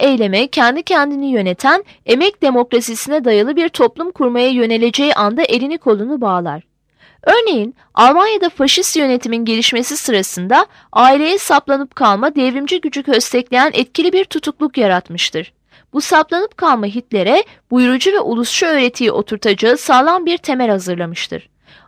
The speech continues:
Aynı biçimde aileye saplanıp kalma, yaşamın devrimci kamulaştırılmasında köstekleyici bir etken olmuştur. Ailenin toplumsal temelinin yok edilmesiyle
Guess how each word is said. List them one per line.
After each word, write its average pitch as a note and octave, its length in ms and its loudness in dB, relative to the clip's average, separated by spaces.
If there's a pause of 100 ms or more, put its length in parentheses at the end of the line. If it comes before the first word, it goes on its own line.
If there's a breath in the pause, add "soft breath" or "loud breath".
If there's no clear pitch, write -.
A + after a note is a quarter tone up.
Aynı A4 280 4
biçimde B3+ 380 0
aileye A#3 460 4
saplanıp B3 540 -2
kalma, F#3+ 440 -2 (300 soft breath)
yaşamın D4+ 500 0
devrimci C4 420 0
kamulaştırılmasında A#3 1300 0 (220 loud breath)
köstekleyici C#4 720 0
bir G4+ 160 2
etken C#4 380 0
olmuştur. F3 560 -4 (480 soft breath)
Ailenin D#4 540 4
toplumsal E4+ 580 0
temelinin B3+ 500 -2
yok G#3+ 260 0
edilmesiyle F#3 800 -2